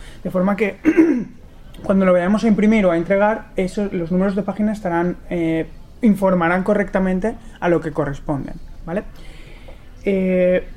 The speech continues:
bueno, de esto que me quedo, claro, vamos a ver, el tema de poner las funciones rápidas es un poco tedioso, ¿no? Es decir, tenemos que ir haciendo, etcétera. ¿Qué es lo que está muy bien?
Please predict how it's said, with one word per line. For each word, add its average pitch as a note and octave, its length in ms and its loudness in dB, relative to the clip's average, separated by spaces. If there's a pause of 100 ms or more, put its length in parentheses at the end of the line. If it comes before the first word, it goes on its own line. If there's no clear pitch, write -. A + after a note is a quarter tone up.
(100)
bueno, G3 340 2 (500)
de G#3 360 4
esto B3+ 300 0
que C4 80 0
me A#3 140 2
quedo, F#3+ 340 2
claro, F#3 320 0 (420)
vamos A3 280 2
a A#3 100 4
ver, G3 120 -2
el G3+ 180 0
tema A3+ 200 4
de A#3+ 120 4
poner A3+ 320 2
las F3 160 -2
funciones G3 480 0
rápidas G#3+ 500 2 (680)
es G3 120 0
un G#3+ 100 6
poco F#3+ 220 4
tedioso, G3+ 500 2 (220)
¿no? G3+ 160 -2
Es F3+ 80 -6
decir, F3 200 -4
tenemos F3+ 300 -2
que F3+ 240 2
ir F3+ 240 4
haciendo, A#3 720 2
etcétera. F#3 440 0 (840)
¿Qué G3 120 -2
es F#3+ 80 -2
lo A#3 160 4
que A3 380 0
está - 220 -4
muy G3 200 2
bien? F#3+ 240 2